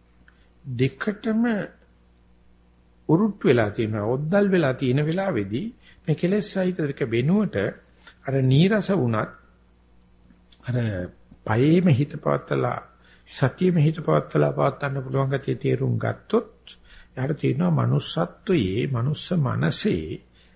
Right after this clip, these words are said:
කලින් විශේෂයෙන්ම උපදෙස් සහිත මනසක චන්දං ජනේති වායමති විරියං ආරභති චිත්තං පග්ගණ්හාති කියන මනසට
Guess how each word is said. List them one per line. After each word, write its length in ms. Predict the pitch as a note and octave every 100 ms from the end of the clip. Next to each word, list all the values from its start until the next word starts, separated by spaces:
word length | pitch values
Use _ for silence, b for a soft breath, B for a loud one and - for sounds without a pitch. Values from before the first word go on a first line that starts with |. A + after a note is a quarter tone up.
| -
කලින් 340 | - A#2 C3+ C#3
විශේෂයෙන්ම 760 | A#2 C#3 C3+ C#3+ F3+ F3 F3+ F3 C#3+ - -
උපදෙස් 340 | - C#3 D#3
සහිත 280 | - D3 D#3
මනසක 560 | D3+ A#2+ A2+ C3 G3+ G3 F2 F2 b b b _
චන්දං 460 | - A#2+ A#2+ B2+ B2
ජනේති 440 | A#2 A#2 B2 C3 D3+
වායමති 560 | G2+ G#2 A#2+ C3 C3
විරියං 440 | A#2 A2+ B2 B2 A#2
ආරභති 560 | A2+ B2 A#2+ C3 -
චිත්තං 440 | B2 B2+ - C#3+ C3
පග්ගණ්හාති 720 | - B2 B2 C#3+ C#3+ D3+ D3+
කියන 220 | D3 D#3 D#3+
මනසට 540 | B2+ A#2 C#3+ F#3+ G#3+